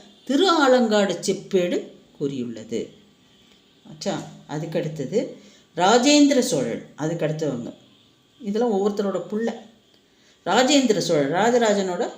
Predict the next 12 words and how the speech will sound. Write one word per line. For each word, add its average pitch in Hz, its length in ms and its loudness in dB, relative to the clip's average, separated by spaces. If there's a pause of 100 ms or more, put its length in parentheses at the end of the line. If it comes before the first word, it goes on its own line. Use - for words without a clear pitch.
(120)
சோழன், 123 420 -12 (440)
அவனோட 202 420 -2
புள்ள. 135 240 -4 (580)
இந்திய 311 440 2
நாட்டின் 196 500 2 (140)
வரலாற்றிலேயே 180 800 2 (440)
அலைகடல் 285 760 2
நடுவே 214 420 6 (360)
களம் 226 420 4
செலுத்தி, 160 460 -4 (560)
அலைகடல் 226 540 0
நடுவே 208 320 2